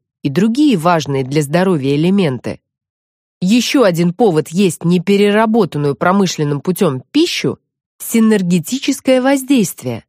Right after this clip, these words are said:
как различные элементы взаимодействуют в ней друг с другом. Кроме того, это вкусно.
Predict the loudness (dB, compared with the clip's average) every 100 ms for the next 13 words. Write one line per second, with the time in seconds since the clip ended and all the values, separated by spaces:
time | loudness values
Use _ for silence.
0 | _ _ _ _ -4 0 0 2 2 0
1 | 0 0 2 2 0 0 -2 0 0 2
2 | 0 0 -2 -2 -4 -2 -2 0 0 0
3 | 0 0 0 -2 -2 -6 -12 _ _ _
4 | _ _ 0 2 2 2 0 0 -2 -8
5 | _ -8 -6 -8 -6 0 0 0 -6 -8